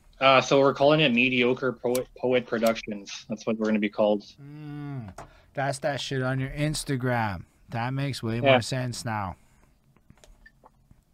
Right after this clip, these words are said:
Speaker 1: Yeah, we're gonna be, uh, Mediocre Poet Productions.
Speaker 2: I like it. I like that. There's a humility in that. Um, so your album came out very recently, if I'm not mistaken.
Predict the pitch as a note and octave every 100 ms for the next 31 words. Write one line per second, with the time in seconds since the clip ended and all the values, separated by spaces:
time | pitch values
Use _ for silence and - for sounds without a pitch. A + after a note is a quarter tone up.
0 | - - - - - - - _ - -
1 | _ - B2+ C3+ A#2 A2+ B2 A#2+ B2 A2+
2 | B2 A#2+ A#2 A#2 B2+ B2+ B2+ B2+ - A#2
3 | A2+ - A2 A2 - G#2+ A#2 - - _
4 | - - - D3 C#3+ D3+ - F#2+ - -
5 | - _ _ - A#2 A#2 A2 A2+ G2+ -
6 | - G#2+ A2 A2 A2 A2 G#2+ G2+ G2+ G2+
7 | G2 G2 - - _ - - - - A#2+
8 | B2+ B2+ A#2 G2+ - - - C#3 C3 C3
9 | C#3 D3+ C#3+ C#3 B2+ B2 B2 A#2 G#2+ A#2+
10 | A2 A2+ A#2 - A2+ A2 G#2+ - G#2+ G#2+
11 | G2 G2+ - A2 G#2 G#2+ G#2+